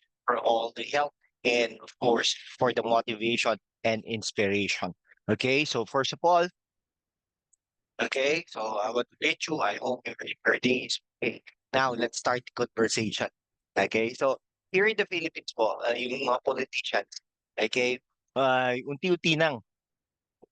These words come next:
<clears throat> lumilipat, no? Lumilipat sa, ano, sa, ah, kabilang panig, kumbaga, no? So, pinapangunahan yan, Speaker Romualdez, ng lakas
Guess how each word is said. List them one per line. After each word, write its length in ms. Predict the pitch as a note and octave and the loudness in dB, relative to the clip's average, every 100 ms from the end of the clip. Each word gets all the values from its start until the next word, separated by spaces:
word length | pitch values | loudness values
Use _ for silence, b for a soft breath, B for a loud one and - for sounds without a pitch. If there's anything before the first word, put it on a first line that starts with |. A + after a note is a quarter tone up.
| _ _ _ - | _ _ _ -2
<clears throat> 440 | B3 _ F#3+ D3+ _ _ _ _ _ _ _ _ - - | -2 _ 0 0 _ _ _ _ _ _ _ _ -8 -2
lumilipat, 560 | B2+ D#3+ E3 E3+ - D3 - | 0 0 0 0 0 -2 -2
no? 160 | C3 - _ _ _ - | -6 -6 _ _ _ 0
Lumilipat 520 | D#3 D#3 - D3+ C#3 _ | 0 0 -2 0 0 _
sa, 340 | - C3 B2+ A#2+ | 0 2 2 0
ano, 220 | A#2 A#2+ - - | -6 -10 -16 -12
sa, 400 | - A#2 A2 G#2+ - _ _ _ _ _ - | -2 0 0 0 -2 _ _ _ _ _ -2
ah, 580 | A#2 A2+ G#2+ G#2+ G#2+ G#2+ G#2+ | 2 4 2 0 -4 -4 -4
kabilang 380 | C3+ C#3 C#3 - | -2 0 0 0
panig, 340 | A#2+ A#2 B2+ - | 0 0 -8 -16
kumbaga, 400 | - G2+ G#2 G2+ - - | -8 -4 -2 -2 -4 -2
no? 220 | A2 G#2+ _ - | -2 -4 _ -4
So, 320 | A2 G#2+ G2+ - _ _ - | 0 0 -2 -8 _ _ -4
pinapangunahan 760 | B2+ B2 - B2+ B2+ A#2+ A#2 A#2+ | 0 2 0 -2 0 0 -2 -4
yan, 140 | B2 - _ _ _ _ | -6 -10 _ _ _ _
Speaker 560 | - - C#3+ - A#2+ A2 | -14 -6 -4 0 0 0
Romualdez, 440 | A#2+ E3+ F#3 C3 _ A2 | 2 2 2 -4 _ -12
ng 140 | G2+ G#2+ | -8 -2
lakas 320 | A2+ - | 0 -2